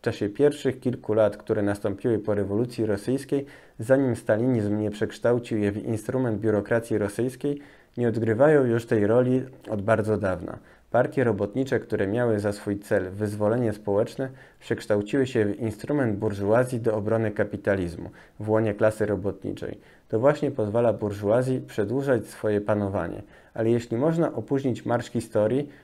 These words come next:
to nie da się go zatrzymać. Komunizm nie jest utopią, która może zniknąć. Jego konieczność wynika z samej natury kapitalizmu. Przyszłość jest w komunizmie.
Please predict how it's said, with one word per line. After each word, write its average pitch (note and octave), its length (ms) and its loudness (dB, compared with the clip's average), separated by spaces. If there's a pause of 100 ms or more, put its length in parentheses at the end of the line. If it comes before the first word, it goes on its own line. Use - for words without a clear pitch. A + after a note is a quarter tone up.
to A#2 100 -2
nie C#3 140 4
da C3+ 100 6
się B2+ 140 -2
go A#2 140 2
zatrzymać. G#2+ 640 -2 (220)
Komunizm B2 560 0
nie C#3+ 100 2
jest B2+ 220 0
utopią, G2 460 -2
która G2+ 360 0
może G#2+ 280 0
zniknąć. G2+ 560 -6 (260)
Jego A2 220 0
konieczność B2+ 580 0
wynika A2 380 0
z - 80 -12
samej C3+ 260 2
natury G#2+ 380 -2
kapitalizmu. G2 720 -4 (100)
Przyszłość D#3 420 0
jest B2+ 140 0
w - 80 -20
komunizmie. G2+ 680 -2